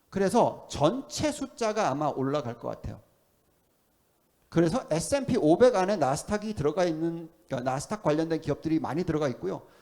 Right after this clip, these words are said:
나스닥 백이 에스앤피 오백하고 비교했을 때 그렇게 많이 차이가 나지 않는다는 거죠, 이제는. 그러니까 결론적으로는 중요한 거는 이 에스앤피 오백이 연간 얼마나 올라갈 거냐, 매년. 여기 보시면은 평균적으로 얼마죠? 십팔 프로.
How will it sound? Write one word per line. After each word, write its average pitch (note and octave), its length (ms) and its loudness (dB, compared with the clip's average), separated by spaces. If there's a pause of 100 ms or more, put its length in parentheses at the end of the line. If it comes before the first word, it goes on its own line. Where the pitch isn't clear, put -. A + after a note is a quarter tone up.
(160)
나스닥 C#3+ 460 -4
백이 G#3+ 460 0
에스앤피 F3+ 340 -4
오백하고 D#3 420 -2
비교했을 D3 380 -6
때 F3 80 -12
그렇게 F#3 240 -10
많이 G#3 240 -10
차이가 G3+ 260 -8
나지 C3 240 -8
않는다는 E3 440 -8
거죠, A2 160 -16
이제는. - 260 -20 (1300)
그러니까 D#3+ 140 -12
결론적으로는 F3 840 4 (440)
중요한 G3 400 -2
거는 F3 280 -2
이 F#3 140 -8
에스앤피 A3+ 540 -4
오백이 D#3+ 360 2
연간 C3+ 280 2
얼마나 D#3+ 300 0
올라갈 C3+ 320 -2
거냐, C#3+ 180 -8
매년. B2 360 -4 (1200)
여기 G#3+ 240 2
보시면은 G3+ 640 -4 (100)
평균적으로 G#3 680 -6
얼마죠? C#3 420 -4
십팔 - 460 -10
프로. - 340 -8